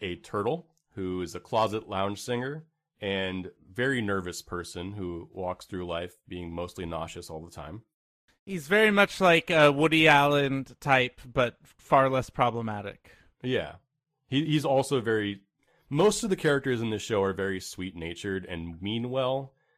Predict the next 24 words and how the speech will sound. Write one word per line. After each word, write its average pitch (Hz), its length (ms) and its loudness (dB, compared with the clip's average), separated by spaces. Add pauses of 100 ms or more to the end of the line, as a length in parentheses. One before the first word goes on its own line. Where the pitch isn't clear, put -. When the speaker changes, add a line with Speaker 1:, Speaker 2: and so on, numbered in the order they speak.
(140)
Speaker 1:
even 110 460 0
if 101 240 -6
they 98 120 -2
sometimes 90 1040 -8 (720)
cause 92 260 -4
each 95 160 -10
other 85 400 -8
harm. 95 580 -4
It's 104 220 -10
never, 87 640 -8 (240)
it's 113 140 -4
a, 143 160 -4
it's 131 120 -6
like 143 160 0
you 151 60 -2
said, 127 160 -2
a 101 80 -2
very, 107 560 -4 (680)
uh, 87 500 -2 (340)
kinda 131 180 -8
sincere 123 320 -4
and 87 80 -4
hopeful 85 320 -8
show. - 260 -20